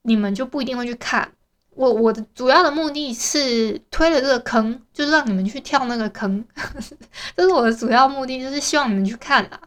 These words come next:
对，而且他们都完结在网络上面，是都可以看得到的。所以我觉得这样子应该会是一个更好的循环。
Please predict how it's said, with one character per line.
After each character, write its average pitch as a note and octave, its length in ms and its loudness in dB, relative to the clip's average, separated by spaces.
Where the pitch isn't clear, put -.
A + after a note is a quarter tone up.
对， A3 220 -4
而 D#4+ 80 0
且 E4+ 60 4
他 D#4+ 100 4
们 E4 80 -2
都 D#4+ 120 2
完 G#3 260 2
结 A3 220 -6
在 C4+ 200 2
网 G3 180 -2
络 G#3+ 80 -4
上 C4 140 -8
面， B3 300 -6
是 D4+ 80 0
都 C#4+ 180 2
可 B3 140 -6
以 G#3 40 -2
看 A#3 200 0
得 G3 100 -6
到 - 160 0
的。 - 240 -14
所 - 180 -8
以 E4 40 0
我 D4+ 220 0
觉 A3 300 -6
得 A3+ 640 -2
这 C4 220 -10
样 C4+ 180 -10
子 A#3 160 -10
应 A#3 160 -2
该 C#4 280 2
会 B3+ 220 0
是 B3+ 120 -10
一 A#3+ 100 -8
个 A3 120 -2
更 G#3+ 220 -4
好 - 220 -6
的 - 220 -12
循 G#3 340 -4
环。 A3 480 -2